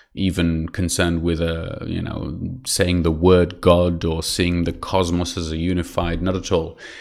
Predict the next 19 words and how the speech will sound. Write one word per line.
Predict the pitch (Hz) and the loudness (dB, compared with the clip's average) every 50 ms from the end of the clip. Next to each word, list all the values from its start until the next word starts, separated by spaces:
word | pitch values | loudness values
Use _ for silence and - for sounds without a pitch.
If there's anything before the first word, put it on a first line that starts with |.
| - - - _ | -20 -20 -14 _
If | - - - - | -4 -4 -2 0
someone | - - - 120 123 127 123 120 120 113 110 101 | 2 4 4 6 6 6 6 6 6 6 4 4
sees | - - - - 113 110 107 104 98 98 - - | 2 0 0 0 0 0 2 0 0 -2 -4 -2
their | - 101 95 92 90 87 90 85 82 - - _ _ _ _ _ _ _ _ _ _ _ - - | 2 2 4 4 4 4 2 0 -2 -6 -14 _ _ _ _ _ _ _ _ _ _ _ -10 -4
lives | - 98 95 92 95 101 98 92 92 82 82 80 - - | 0 4 4 6 6 6 6 4 2 0 -2 -2 -2 0
and | 90 85 82 | 0 2 2
their | 85 85 82 | 2 2 2
work | 80 80 87 90 90 90 87 - | 2 4 6 8 8 8 6 4
here | - - - - 87 80 82 - - - | -2 -6 -2 0 0 0 0 -4 -8 -8
as | - - 80 78 | -6 -6 -4 -4
valuable, | 80 78 87 90 90 90 90 87 87 82 87 85 82 82 82 - - - | -2 2 4 4 4 4 2 2 0 0 0 -2 -2 -2 -4 -6 -10 -14
as | - - - | -14 -10 -4
meaningful, | - 85 85 85 85 82 85 82 - - - 85 80 78 78 - - - - - - _ - | -2 0 2 2 2 2 0 -2 -4 -4 -2 -2 -2 -2 -4 -8 -12 -20 -20 -20 -12 _ -2
as | 85 82 | 0 0
something | - - 104 95 95 90 - - 90 90 87 85 | 2 2 2 2 2 0 -2 -2 0 0 0 0
that | 82 85 82 - - - | 0 0 -2 -4 -6 -10
will | - 82 85 85 82 80 82 82 78 | -6 -4 -2 0 0 0 0 -2 -4
have | - - - 104 - | -2 0 2 4 4
an | 95 85 | 2 2